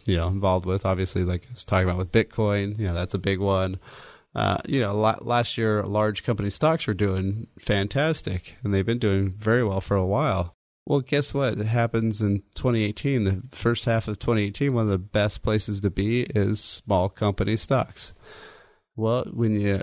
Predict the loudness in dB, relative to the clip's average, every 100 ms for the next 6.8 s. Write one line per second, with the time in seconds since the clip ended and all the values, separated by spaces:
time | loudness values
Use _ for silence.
0 | -4 -6 -2 2 2 2 -2 0 2 2
1 | 2 0 2 2 0 -4 -10 -2 0 0
2 | -2 -2 0 -2 -4 -8 -2 0 0 -4
3 | 0 0 2 0 0 0 0 -2 -2 0
4 | 0 0 0 0 0 -6 -18 _ _ -4
5 | -2 0 0 -2 -2 0 2 2 0 _
6 | -2 0 0 0 0 2 2 0